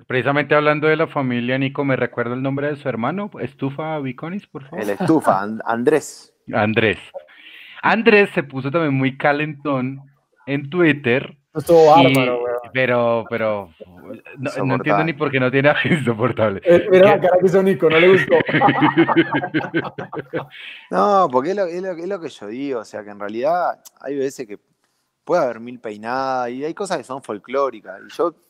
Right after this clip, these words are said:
Speaker 2: se lo decía a él mismo siempre, que él se enojaba y cosas, y, ah, temblor en Bogotá, no, por suerte las vitrinas de Viconi siguen intactas,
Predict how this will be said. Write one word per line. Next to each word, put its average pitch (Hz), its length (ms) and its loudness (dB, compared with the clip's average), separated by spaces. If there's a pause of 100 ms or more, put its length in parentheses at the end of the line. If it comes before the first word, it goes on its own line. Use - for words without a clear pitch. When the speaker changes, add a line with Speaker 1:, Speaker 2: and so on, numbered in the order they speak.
(200)
Speaker 2:
se - 140 -10
lo 123 80 0
decía 170 240 2
a 170 40 4
él 160 80 0
mismo 147 280 -8
siempre, 117 360 -8
que 107 80 -8
él 113 80 -6
se 117 100 -10
enojaba 120 560 2
y 101 40 -10
cosas, 120 340 -8
y, 101 120 -18 (380)
ah, 131 200 -8
temblor 127 340 -6
en 143 100 -8
Bogotá, 123 680 -4
no, 139 260 -10
por 113 160 -16
suerte 135 340 -8
las 113 160 -4
vitrinas 127 420 -12
de 117 60 -12
Viconi 135 380 -6
siguen 127 420 -8
intactas, 123 600 0